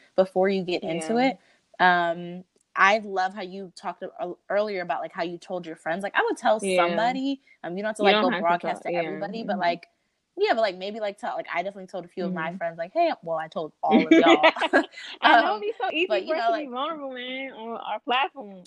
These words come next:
Speaker 2: <laughs>
Speaker 1: Girl, for sure, really, honestly. So for me, it's like, yeah, I mean, I, you know, tell people here and there so that they can check in with
Speaker 2: Mm-hmm.
Speaker 1: you. Um, and yeah, guard your heart because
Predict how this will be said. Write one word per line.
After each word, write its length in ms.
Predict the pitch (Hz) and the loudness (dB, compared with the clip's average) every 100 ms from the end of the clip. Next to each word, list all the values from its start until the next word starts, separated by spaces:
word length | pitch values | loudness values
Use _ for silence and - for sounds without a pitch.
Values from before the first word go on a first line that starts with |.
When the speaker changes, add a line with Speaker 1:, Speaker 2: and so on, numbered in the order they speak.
| - | -16
Speaker 2:
<laughs> 180 | 226 | -4
Speaker 1:
Girl, 600 | 339 381 285 202 180 170 320 - 359 | -4 -2 0 4 4 4 0 -6 -4
for 180 | - 226 | 2 2
sure, 580 | - 233 226 190 170 175 | 2 4 4 2 -2 -6
really, 340 | 208 208 180 | -8 -8 -8
honestly. 680 | 180 202 196 - 170 165 190 | -6 -6 -8 -12 -12 -12 -12
So 260 | - 190 190 | -4 -4 -4
for 120 | 226 | -6
me, 200 | 262 269 | -6 -8
it's 120 | 269 | -8
like, 180 | 240 240 | -6 -4
yeah, 280 | 370 262 170 - | -2 -4 -4 -8
I 120 | 170 | -12
mean, 300 | 180 175 175 _ _ _ - | -12 -20 -20 _ _ _ -2
I, 180 | 170 180 | -2 -2
you 100 | 226 | -6
know, 120 | 269 214 | -8 -8
tell 420 | - 180 190 160 _ | -4 -4 -4 -10 _
people 260 | - 202 196 | -14 -10 -6
here 180 | 190 175 | -4 -4
and 100 | 170 | -6
there 100 | 170 | -6
so 100 | 180 | -4
that 100 | 160 | -4
they 100 | 165 | -6
can 160 | 190 | -8
check 260 | 175 165 - | -4 -4 -4
in 140 | 170 | -6
with 160 | 185 175 | -6 -2
Speaker 2:
Mm-hmm. 0 | |
Speaker 1:
you. 420 | 170 160 160 160 - - - | 0 0 -2 -6 -10 -20 -4
Um, 600 | 170 165 160 156 160 160 - - | 2 2 2 -4 -6 -10 -10 -4
and 320 | 175 180 185 | -2 -2 2
yeah, 200 | 370 202 | 4 4
guard 400 | 160 156 190 202 | 2 0 0 -2
your 120 | 240 | -8
heart 420 | - 160 165 196 208 | -4 -2 -2 -4 -10
because 400 | 175 - 156 | -12 -6 -8